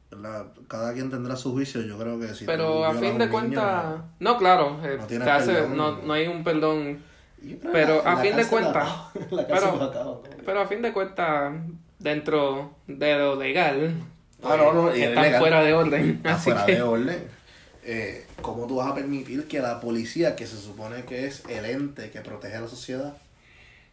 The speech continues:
Speaker 1: tenga un escuadrón de la muerte? Eso está al garete. Eso es como la antítesis. Eso es como, ah, que, que los doctores tengan un escuadrón de la muerte. Tú vayas a centro médico y ellos digan,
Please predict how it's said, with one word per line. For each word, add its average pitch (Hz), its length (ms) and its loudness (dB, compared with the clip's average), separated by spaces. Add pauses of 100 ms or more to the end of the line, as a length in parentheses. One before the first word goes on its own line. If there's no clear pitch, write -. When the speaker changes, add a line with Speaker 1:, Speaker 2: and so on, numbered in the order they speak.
(260)
Speaker 1:
tenga 120 260 -6
un 113 120 -6
escuadrón 117 520 -6
de 120 120 -6
la 127 180 -2
muerte? 131 640 -8 (840)
Eso 143 280 -2
está 120 220 -8
al 113 120 -4
garete. 120 480 -6
Eso 127 120 -4
es 139 40 -4
como 170 240 -2
la 143 100 0
antítesis. 123 520 -8 (340)
Eso 165 120 -4
es - 60 -8
como, 165 260 0 (200)
ah, 127 240 0
que, 113 260 -8
que 120 120 -10
los 117 120 -4
doctores 117 440 -6
tengan 139 220 -4
un 120 120 -6
escuadrón 127 400 -4
de 123 140 -6
la 123 200 -8
muerte. - 680 -10 (260)
Tú 135 100 2
vayas 151 180 6
a 175 100 0
centro 151 220 0
médico 156 260 0
y 127 40 0
ellos 120 160 0
digan, 113 200 -4